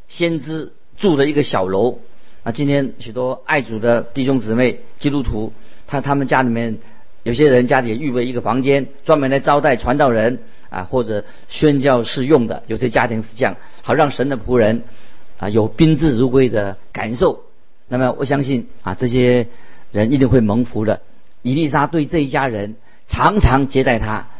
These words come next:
他心里面一定非常感激这家人。有一天，以利沙躺在床上的时候，决定要奖赏这位好心的妇人，也来报答这个妇人对他的好意。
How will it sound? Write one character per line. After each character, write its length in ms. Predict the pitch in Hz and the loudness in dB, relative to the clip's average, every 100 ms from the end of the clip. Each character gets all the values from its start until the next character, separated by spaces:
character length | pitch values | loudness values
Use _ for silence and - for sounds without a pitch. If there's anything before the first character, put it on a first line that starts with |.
| - - | -10 -6
他 100 | 127 | -4
心 180 | 147 | 0
里 40 | 120 | 0
面 120 | 117 | 0
一 40 | |
定 180 | 120 104 | -2 -4
非 180 | 98 135 | 0 0
常 200 | 107 110 | 0 -2
感 240 | 107 92 | -2 -4
激 140 | 92 110 | -2 -4
这 120 | 113 | -2
家 180 | 113 110 | 0 0
人。 280 | 90 85 - - - | -2 -6 -8 -12 -2
有 140 | 139 | 0
一 20 | 160 | 2
天， 280 | 170 170 - - - - - - | 2 -2 -8 -16 -16 -16 -14 -4
以 120 | 123 | 0
利 100 | 147 | 2
沙 180 | 143 147 | 2 2
躺 180 | 107 117 | 0 -2
在 100 | 127 | 0
床 220 | 110 131 | 0 0
上 140 | 131 | -2
的 80 | 117 | -4
时 120 | 113 | -2
候， 180 | 117 - - - - - - - | -2 -2 -10 -12 -12 -12 -14 -12
决 160 | - 156 | 0 0
定 160 | 165 160 | 2 2
要 220 | 147 107 | 2 0
奖 420 | 95 127 113 180 | -6 -6 -4 -4
赏 300 | - 101 85 - - | -4 -4 -4 -6 -6
这 120 | - 143 | 4 6
位 80 | |
好 220 | 117 90 92 | 6 2 -2
心 200 | - 113 | -2 -2
的 60 | |
妇 180 | 92 127 | -2 -2
人， 220 | 92 87 - - - - - | -2 -4 -6 -8 -8 -8 -4
也 120 | 101 | -2
来 100 | 101 | 0
报 240 | - 156 117 | 4 6 4
答 220 | 85 98 | 0 -2
这 80 | 110 | -2
个 100 | 107 | -2
妇 160 | - | 0
人 160 | 110 98 | 0 2
对 140 | 113 | 0
他 100 | 104 | 0
的 100 | 98 | -2
好 220 | 92 78 98 | -4 -4 -2
意。 220 | 117 | -2